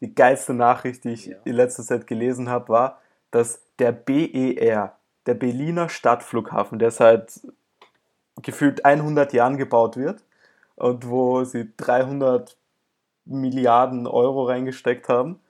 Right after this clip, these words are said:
Speaker 1: dass der genau jetzt, ähm, öffnet und eine Probe, äh, d-, dort werden irgendwelche Probeschichten jetzt eingeführt, damit man den so testet.
Speaker 2: Das passt perfekt zum Zeitplan des, des Bauens, oder? Also ich meine,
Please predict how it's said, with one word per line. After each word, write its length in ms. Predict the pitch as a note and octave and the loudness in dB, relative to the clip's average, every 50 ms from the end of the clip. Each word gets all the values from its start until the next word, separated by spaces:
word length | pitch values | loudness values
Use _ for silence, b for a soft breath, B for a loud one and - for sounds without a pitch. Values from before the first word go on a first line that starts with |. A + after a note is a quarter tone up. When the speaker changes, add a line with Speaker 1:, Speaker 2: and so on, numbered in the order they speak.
| _ _ _ _ | _ _ _ _
Speaker 1:
dass 240 | A2+ A#2+ A#2+ - | -4 -4 -4 -4
der 160 | - C3 C#3+ C#3+ | -4 -4 -4 -4
genau 360 | B2+ B2+ A#2+ B2+ B2+ B2 B2 | -4 -6 -6 -4 -4 -4 -4
jetzt, 760 | A#2+ A#2 A2+ A#2 C#3 D#3 F#3+ A3 G#3+ - - - - - _ _ _ _ _ _ _ _ _ _ _ _ _ _ _ _ _ _ _ _ _ _ _ | -4 -6 -2 0 2 2 2 2 -2 -8 -12 -12 -14 -18 _ _ _ _ _ _ _ _ _ _ _ _ _ _ _ _ _ _ _ _ _ _ _
ähm, 420 | - B2 B2 B2 B2 C3 - - - _ _ _ _ | -8 -6 -6 -6 -6 -6 -8 -10 -14 _ _ _ _
öffnet 600 | - C#3+ D3 C#3+ - C3 A2 G#2+ A2 - - - _ _ _ _ | 2 2 2 2 -2 -4 -4 -4 -4 -8 -14 -20 _ _ _ _
und 160 | - A#2+ G#2+ | -12 -6 -2
eine 180 | A2 A#2+ B2 B2+ | -2 0 0 -2
Probe, 360 | B2+ - - C3 C#3 B2+ C3 | -4 -4 0 0 2 2 0
äh, 480 | A#2+ A#2 - - - A2+ A2 A2+ A2+ A2 | -2 -4 -4 -4 -2 0 0 0 -2 -4
d-, 160 | A2 - B2 | -8 -10 -8
dort 160 | A2 B2+ A#2+ A2 | -6 -6 -6 -4
werden 160 | B2+ C3 B2+ | -4 -4 -2
irgendwelche 360 | B2+ B2+ B2 A#2+ A#2+ A#2+ A#2+ | -2 -4 -6 -8 -8 -8 -8
Probeschichten 840 | G#2+ - _ - - B2+ C3 C3 C3+ B2+ - C3 A2+ - - - A2 | -8 -8 _ -10 -4 -2 0 0 0 -2 -2 -6 -10 -10 -10 -10 -8
jetzt 180 | A2 A2 A2 - | -6 -6 -4 -4
eingeführt, 640 | A2 A2+ A#2 A#2 A2+ A2+ - - A#2 A2+ A2 A2 b b b b b b b | -6 -6 -6 -6 -8 -8 -8 -6 -4 -4 -4 -6 b b b b b b b
damit 260 | - A#2 A#2 A2 - | -10 -8 -8 -8 -8
man 120 | B2+ A#2 A2 | -8 -6 -6
den 100 | A2 G#2+ | -8 -8
so 120 | - A2+ | -8 -10
testet. 520 | G#2+ - A#2 A2+ A2+ - - A2 G#2 G#2+ - _ _ _ _ _ _ _ _ _ _ _ _ _ _ _ _ _ _ _ _ _ _ _ _ _ _ _ _ _ _ _ _ _ _ _ | -8 -4 -4 -4 -4 -4 -6 -6 -6 -8 -12 _ _ _ _ _ _ _ _ _ _ _ _ _ _ _ _ _ _ _ _ _ _ _ _ _ _ _ _ _ _ _ _ _ _ _
Speaker 2:
Das 120 | - - _ | -20 -20 _
passt 220 | - B2 B2+ - | -20 -20 -20 -20
perfekt 360 | - B2 - B2+ C3 - _ | -20 -20 -18 -18 -20 -20 _
zum 380 | _ _ C3 B2 A#2 A#2 A2+ A#2 _ _ | _ _ -18 -18 -18 -20 -20 -20 _ _
Zeitplan 520 | _ - A2 A2 - _ A#2 A2 A#2 A#2 | _ -20 -20 -20 -18 _ -14 -14 -14 -12
des, 400 | G#2+ A2 A2 - - - _ _ _ _ _ | -14 -14 -14 -14 -20 -20 _ _ _ _ _
des 100 | A2 - | -20 -18
Bauens, 380 | _ A2 A2 A2+ G#2 G2+ G2 | _ -12 -12 -12 -12 -14 -16
oder? 260 | G#2 G2+ G#2+ A#2+ A#2+ _ | -16 -16 -16 -18 -18 _
Also 180 | A#2+ G#2+ G#2 G#2+ | -20 -20 -20 -20
ich 80 | G2+ | -20
meine, 180 | G#2 G#2 G#2+ | -20 -20 -20